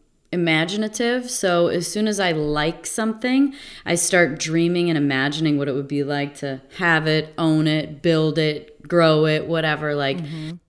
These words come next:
Speaker 1: so, but I think, but a vision board, 'cause I know that when I look on my phone and say, like, I screenshot things, I'm like, "Oh, I wanna build a,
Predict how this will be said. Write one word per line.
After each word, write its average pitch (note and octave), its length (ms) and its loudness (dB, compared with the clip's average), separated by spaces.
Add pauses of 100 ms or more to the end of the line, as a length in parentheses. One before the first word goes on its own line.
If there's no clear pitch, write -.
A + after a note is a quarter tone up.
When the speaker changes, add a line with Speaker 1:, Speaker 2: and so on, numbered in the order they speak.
(160)
Speaker 1:
so, F3 220 4
but F3+ 120 0
I F3 100 2
think, F3 340 -4
but E3+ 100 2
a - 20 -4
vision G#3 300 2
board, - 220 -8
'cause - 260 -2 (100)
I F#3+ 140 2
know G3+ 160 4
that F3 180 2
when E3 120 0
I D3+ 80 2
look D#3+ 160 0
on E3 80 2
my D3+ 100 2
phone D3 220 -2
and D3 120 0
say, D#3 80 -2
like, C3+ 140 -2
I C3+ 40 -4
screenshot D3 760 -2
things, C3+ 260 -4
I'm C#3 60 -6
like, C#3 160 -6
"Oh, F#3 60 0
I E3+ 60 2
wanna E3 180 0
build E3 320 0
a, C#3+ 180 0